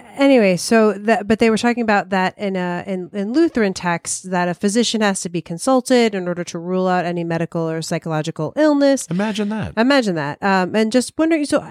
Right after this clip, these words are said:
Speaker 1: in your opinion, you know, how important is it to make sure that there aren't psychological or physical reasons for the behavior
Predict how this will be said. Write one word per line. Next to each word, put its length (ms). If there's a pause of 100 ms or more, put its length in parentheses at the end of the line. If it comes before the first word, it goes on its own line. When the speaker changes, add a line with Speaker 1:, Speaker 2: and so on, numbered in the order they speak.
(140)
Speaker 1:
in 160
your 120 (140)
opinion, 500
you 80
know, 100
how 260
important 440
is 220
it 220
to 120
make 200
sure 580
that 220
there 240
aren't 500
psychological 960
or 80
physical 680
reasons 480
for 160
the 80
behavior 840